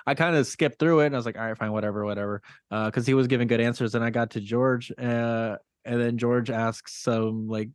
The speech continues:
silly questions, and I'm like, "Oh, well, yeah, now I see why he's being a total prick." Uh, he, like, he literally, like,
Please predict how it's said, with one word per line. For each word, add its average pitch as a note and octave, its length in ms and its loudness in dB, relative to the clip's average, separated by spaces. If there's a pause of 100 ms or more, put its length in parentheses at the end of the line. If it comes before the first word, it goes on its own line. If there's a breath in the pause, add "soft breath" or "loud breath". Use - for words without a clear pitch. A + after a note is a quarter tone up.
silly A#2+ 280 0
questions, A#2+ 600 0
and A#2+ 100 -2
I'm A#2+ 80 0
like, A#2 180 -4
"Oh, C3 240 4
well, A2+ 260 2
yeah, A#2 280 0
now A2+ 220 -4
I A#2+ 80 0
see B2 180 -2
why A2+ 240 0
he's A2+ 240 -2
being A#2+ 160 -2
a A#2 60 -4
total A#2 280 0
prick." A#2+ 420 -2 (480 loud breath)
Uh, C3+ 220 6
he, E3 120 6
like, F#3 180 6
he G#3+ 80 8
literally, G#3 280 8
like, G#3 220 4